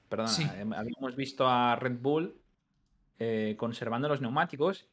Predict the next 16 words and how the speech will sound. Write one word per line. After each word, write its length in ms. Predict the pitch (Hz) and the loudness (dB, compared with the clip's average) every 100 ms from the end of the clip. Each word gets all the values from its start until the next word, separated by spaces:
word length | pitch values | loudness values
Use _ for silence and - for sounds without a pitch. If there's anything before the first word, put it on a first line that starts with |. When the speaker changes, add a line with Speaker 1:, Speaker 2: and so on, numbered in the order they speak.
| _ _ - | _ _ -10
Speaker 1:
y 420 | 127 117 113 113 | -4 -2 -4 -4
un 140 | 131 143 | -6 -2
dato 240 | 151 147 | 0 2
bastante 460 | 135 - 135 127 123 | 0 0 -4 -4 -4
curioso 360 | 147 147 - | -2 0 0
es 100 | 156 | -4
que 160 | - 120 | -4 -4
Checo 540 | - 175 143 220 - _ | -4 -2 -2 -2 -8 _
reportaba 640 | 107 127 117 120 131 160 | -6 -2 -2 0 2 2
problemas 360 | - 113 143 170 | 0 -2 -2 -4
con 120 | 127 | -2
las 160 | 104 - | -4 -4
traseras, 540 | - - 151 - - - | -8 -2 -2 -4 -12 -8
cuando 200 | 185 151 | 0 0
Speaker 2:
Ujú. 80 | 139 | 0
Speaker 1:
Checo, 360 | 131 160 185 | -2 0 -4